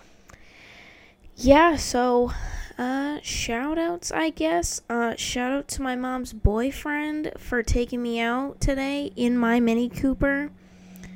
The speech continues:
Um, I'm actually really happy, 'cause I was super scared to try and learn,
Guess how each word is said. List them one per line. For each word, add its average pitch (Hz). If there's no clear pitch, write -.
Um, 208
I'm 220
actually 240
really 214
happy, 202
'cause 196
I 214
was 277
super 262
scared 214
to 196
try 220
and 214
learn, 208